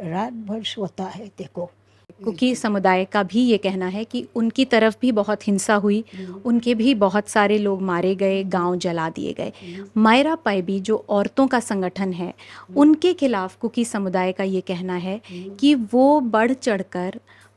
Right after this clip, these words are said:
Speaker 2: मैतेई मर्दों को, जो उनकी भीड़ है, उनको उकसा रहे हैं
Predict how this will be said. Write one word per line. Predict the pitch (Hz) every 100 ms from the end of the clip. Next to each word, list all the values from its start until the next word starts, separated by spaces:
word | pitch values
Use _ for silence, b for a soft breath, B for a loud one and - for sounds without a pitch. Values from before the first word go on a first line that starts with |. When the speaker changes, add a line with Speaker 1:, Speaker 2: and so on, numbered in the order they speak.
| -
Speaker 2:
मैतेई | 208 214 226 233 277 285 294 294 - _ _ -
मर्दों | 196 196 185 214
को, | 208 208 202 202
जो | 190 208 196 196
उनकी | 208 196 185 208 196 196 B B -
भीड़ | 180 254 277
है, | 208 214 202
उनको | 208 214 -
उकसा | 196 240 - - 277
रहे | 262 208 208
हैं | 196 226